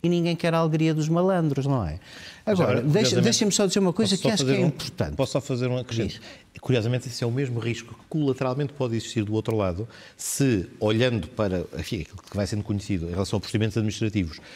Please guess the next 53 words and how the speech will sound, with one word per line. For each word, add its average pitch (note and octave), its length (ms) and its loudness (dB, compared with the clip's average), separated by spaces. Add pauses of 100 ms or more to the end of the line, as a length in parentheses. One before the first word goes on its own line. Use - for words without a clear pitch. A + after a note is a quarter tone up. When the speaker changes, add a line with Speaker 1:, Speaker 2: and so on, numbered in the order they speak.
(100)
Speaker 2:
se - 160 -2
há A#2 80 2
esta A#2 200 0
ideia B2 200 2
de G2+ 60 -6
que A#2+ 120 0
a A2+ 40 2
decisão B2 400 0
comporta B2 420 -2
sempre A#2+ 280 -2
um A#2+ 100 2
risco A2 400 -4 (260)
depois G#2 340 0
de A2+ 120 2
desencadear B2+ 720 2
consequências, A2 760 -2 (280)
eh, G#2+ 420 4
no A2 220 2
plano A#2 200 0
investigativo A#2 600 0
que - 80 -12
depois G#2+ 200 -2
des-, G#2+ 300 -6
desaguam A2 380 2
em A2 40 2
nada, G#2 300 0 (320)
pode C3+ 160 0
ter C#3+ 100 4
o, D3 220 2
o, E3 420 4
o D3+ 60 6
efeito G3 180 2
que G#3 60 4
estavas E3+ 140 2
a F3 40 4
des-, D#3+ 320 4
a - 20 4
descrever, E3 360 4
ou B2+ 80 2
seja, G2 280 0 (220)
o A#2 60 2
receio G3 300 2
da E3+ 60 2
Speaker 1:
É C#3+ 40 0
por D#3 60 0
Speaker 2:
responsabilização D#3+ 540 4
Speaker 1:
isso, D#3 100 6
Speaker 2:
levar D#3 260 4
Speaker 1:
é - 20 4
Speaker 2:
a C#3+ 40 2
Speaker 1:
por C#3+ 60 0
Speaker 2:
que F3 80 4
Speaker 1:
isso, B2+ 200 2